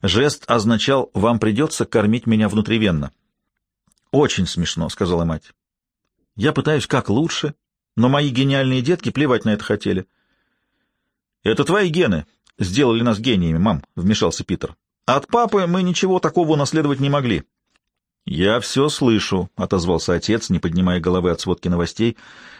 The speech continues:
которую стол, как обычно, показывал за завтраком. «Шутка не сработала бы, если б ты не слышал». Стол загудел, кто-то пришёл. «Кто это?» спросила мать.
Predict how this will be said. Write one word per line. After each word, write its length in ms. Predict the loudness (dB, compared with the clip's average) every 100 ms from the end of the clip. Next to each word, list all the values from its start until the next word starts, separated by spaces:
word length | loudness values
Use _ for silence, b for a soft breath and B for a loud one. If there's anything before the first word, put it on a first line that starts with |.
| B
которую 340 | -2 0 0 0
стол, 320 | 0 0 0
как 180 | -2 0
обычно, 320 | 0 0 -2
показывал 480 | -2 -2 -2 -2 0
за 140 | 0
завтраком. 540 | 0 -4 -6 -8 -10 _ _ _ _ _ _ _ _ _ _ _ _ _ _ _ -10
«Шутка 380 | -4 -2 -2 0
не 100 | 0
сработала 520 | 0 2 0 0 -2
бы, 160 | -4 -8
если 200 | -4 -2
б 60 | 0
ты 80 | 0
не 100 | 0
слышал». 380 | 0 -2 -4 -14 _ _ -14
Стол 300 | -6 0 0
загудел, 540 | 0 -2 0 -2 -2 _
кто-то 260 | -8 -6 -4
пришёл. 460 | -4 -2 -2 -2 b b b b b b
«Кто 240 | -2 0
это?» 120 | 0 -2
спросила 380 | -2 0 0
мать. 240 | 0 0